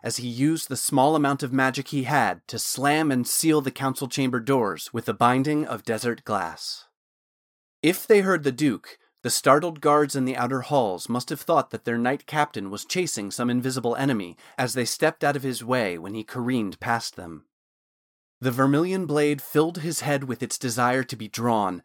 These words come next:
and lay waste to every living thing they passed.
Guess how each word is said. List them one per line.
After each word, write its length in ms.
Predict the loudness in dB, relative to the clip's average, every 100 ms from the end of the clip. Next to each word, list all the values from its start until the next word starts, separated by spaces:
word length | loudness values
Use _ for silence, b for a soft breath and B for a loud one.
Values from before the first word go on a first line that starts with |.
| b -6
and 180 | -4 0
lay 180 | 0
waste 520 | 0 2 0 0 -8 -8
to 200 | -6 -2
every 300 | 2 2 4
living 320 | 4 4 2
thing 320 | 0 -2 0
they 140 | -4
passed. 600 | -4 -2 -2 -4 -12 -14